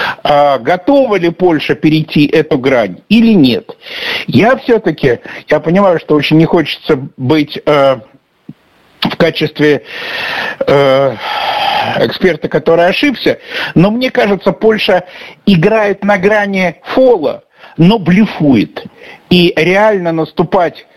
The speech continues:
в направлении Западной Белоруссии не будет. А вот Западная Украина — это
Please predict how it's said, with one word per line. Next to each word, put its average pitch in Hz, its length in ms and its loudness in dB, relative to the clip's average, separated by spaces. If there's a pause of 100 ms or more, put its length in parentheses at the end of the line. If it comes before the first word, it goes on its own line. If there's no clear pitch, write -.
(460)
в 123 100 0
направлении 175 760 2
Западной 143 540 0
Белоруссии 147 580 0
не 147 200 2
будет. 104 440 0 (220)
А 117 120 0
вот 120 140 -2
Западная 180 460 0
Украина — 247 580 -2
это 262 240 0